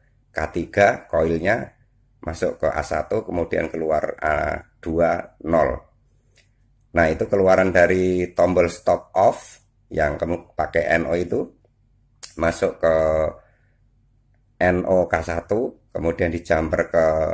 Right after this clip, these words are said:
N O nomor sepuluh dan nomor dua itu, kemudian keluar ke koil relay nomor tiga belas dan empat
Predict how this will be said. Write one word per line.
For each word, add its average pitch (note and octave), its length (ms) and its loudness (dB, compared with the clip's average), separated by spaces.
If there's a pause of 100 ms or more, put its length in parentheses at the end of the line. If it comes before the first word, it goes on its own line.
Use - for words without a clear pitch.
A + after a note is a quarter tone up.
(760)
N E2+ 240 2
O E2+ 400 0
nomor E2+ 240 -2
sepuluh F2 400 -6
dan E2 160 2
nomor E2 240 -2
dua D#2+ 240 0
itu, G2+ 480 -6
kemudian E2+ 480 -2
keluar E2+ 320 0
ke E2+ 160 -6
koil E2+ 520 0 (520)
relay G2 480 4
nomor F#2+ 240 -2
tiga F2 240 -2
belas - 240 -6
dan D2+ 160 2
empat D2+ 140 0